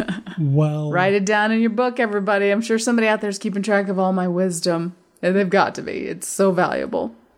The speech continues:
Speaker 1: Of course they are.
Speaker 2: <laughs>
Speaker 1: Um, so you can catch us on a scully dot com, Twitter, Facebook, Instagram.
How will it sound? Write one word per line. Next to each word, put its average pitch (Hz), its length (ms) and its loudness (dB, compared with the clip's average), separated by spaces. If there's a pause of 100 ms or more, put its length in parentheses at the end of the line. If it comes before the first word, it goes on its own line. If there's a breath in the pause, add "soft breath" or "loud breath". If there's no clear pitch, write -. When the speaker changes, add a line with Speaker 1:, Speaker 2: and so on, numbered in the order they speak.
(280)
Speaker 1:
Of 214 180 6
course 143 280 2
they 151 80 -4
are. 147 120 -10
Speaker 2:
<laughs> - 800 -2 (1080)
Speaker 1:
Um, 208 360 4
so 240 300 2
you 220 120 2
can - 100 -10
catch 220 280 0
us 185 100 2
on 185 220 4
a 180 120 4
scully 165 280 2
dot 151 160 -2
com, 226 300 0
Twitter, 180 320 0
Facebook, 170 480 2
Instagram. 170 760 0